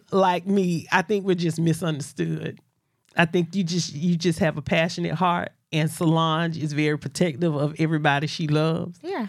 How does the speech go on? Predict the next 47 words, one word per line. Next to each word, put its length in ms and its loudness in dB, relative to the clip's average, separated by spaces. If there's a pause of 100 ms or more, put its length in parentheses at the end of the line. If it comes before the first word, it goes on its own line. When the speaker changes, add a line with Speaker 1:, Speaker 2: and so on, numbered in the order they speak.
(120)
Speaker 1:
And 160 4
she 280 0
is 140 0
going 540 2
to 380 -2 (680)
launch 400 4
out 260 2
Speaker 2:
I 20 -4
love 280 0
Speaker 1:
at 80 -2
Speaker 2:
her. 40 -2
Speaker 1:
you. 180 -4 (460)
Speaker 2:
I 60 0
Speaker 1:
If 60 0
Speaker 2:
love 220 4
Speaker 1:
you, 40 -8 (140)
Speaker 2:
Solange. 40 -2
Speaker 1:
she's 240 -4
just 180 0
gonna 200 0
do 260 0
it. 180 -6
Speaker 2:
Mm-hmm. 460 -4 (220)
Speaker 1:
You're 200 2
not 200 0
gonna 220 0
bother 520 0
her 160 0
people. 560 -6
Speaker 2:
Mm-mm. 320 -2 (140)
Speaker 1:
I 120 4
get 320 0
it. 140 -8 (420)
I 140 4
get 320 0
her. 320 -8 (500)
Speaker 2:
She, 360 -4
she 240 -2
has 200 0
Speaker 1:
I 120 4
Speaker 2:
her 60 2
Speaker 1:
get 280 2
her. 120 2
Speaker 2:
position 260 -2
in 140 0
that 180 -4
family. 580 -4